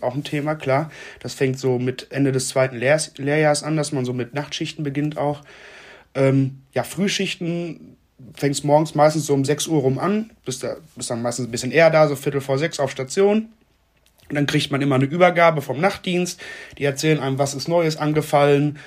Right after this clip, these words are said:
wie geht's den Patienten, was ist eventuell für den Tag geplant, sowas, damit man aktuell auf den Stand ist.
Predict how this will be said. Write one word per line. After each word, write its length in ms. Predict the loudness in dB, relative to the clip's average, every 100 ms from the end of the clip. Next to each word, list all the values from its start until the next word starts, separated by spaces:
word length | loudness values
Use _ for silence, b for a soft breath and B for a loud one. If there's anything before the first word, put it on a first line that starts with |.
| B B _
wie 160 | -4 0
geht's 260 | 0 0
den 120 | -2
Patienten, 720 | 0 0 4 2 2 2 2 2
was 160 | -2
ist 140 | -2 -2
eventuell 320 | 0 0 0
für 120 | 0
den 140 | -4
Tag 260 | 0 0 2
geplant, 520 | -2 0 0 0 -2
sowas, 260 | -2 -2 -2
damit 240 | -4 -4
man 140 | -6 -8
aktuell 300 | -6 -4 -4
auf 100 | -6
den 120 | -8
Stand 300 | -2 -2 2
ist. 260 | 0 0